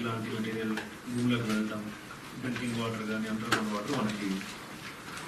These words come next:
ప్రాబ్లమ్స్ వస్తూ ఉంటాయి, పొల్యూట్ అవుతాం. అట్లాగే నిమజ్జనం సంబంధించి, పూజలన్నీ అయిపోయాక నిమజ్జనం సంబంధించి కొన్ని పాయింట్స్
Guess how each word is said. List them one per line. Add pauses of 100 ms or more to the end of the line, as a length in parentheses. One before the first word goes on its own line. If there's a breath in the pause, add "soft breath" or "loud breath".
(320)
ప్రాబ్లమ్స్
వస్తూ (100)
ఉంటాయి, (400)
పొల్యూట్
అవుతాం. (1040)
అట్లాగే (1400)
నిమజ్జనం
సంబంధించి, (340)
పూజలన్నీ
అయిపోయాక (100)
నిమజ్జనం
సంబంధించి
కొన్ని
పాయింట్స్